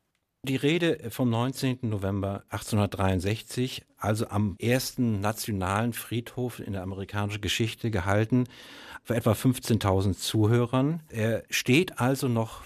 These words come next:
vor den frischen Gräbern der Gefallenen von Gettysburg. Und ein Präsident muss quasi in diesem Milieu, in dieser Si-, Situation natürlich den Charakter des Krieges auf den Punkt bringen und warum wird dieser Krieg geführt.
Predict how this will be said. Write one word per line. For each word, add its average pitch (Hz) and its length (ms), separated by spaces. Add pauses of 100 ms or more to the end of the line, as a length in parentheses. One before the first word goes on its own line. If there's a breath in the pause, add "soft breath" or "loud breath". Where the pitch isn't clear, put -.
vor 123 240
den 110 140
frischen 123 500
Gräbern 120 480
der 101 100
Gefallenen 110 520
von 95 180
Gettysburg. 131 760 (800 loud breath)
Und 131 260
ein 120 120
Präsident 123 580
muss 131 500 (200)
quasi 117 640 (300 loud breath)
in 95 140
diesem 110 260
Milieu, 98 540
in 113 100
dieser 101 180
Si-, 101 220
Situation 110 840 (200 loud breath)
natürlich 143 560
den 110 160
Charakter 107 440
des 104 200
Krieges 113 460
auf 95 120
den 87 200
Punkt - 360
bringen 127 300
und 104 200
warum 117 380
wird 117 160
dieser 101 180
Krieg - 260
geführt. 69 560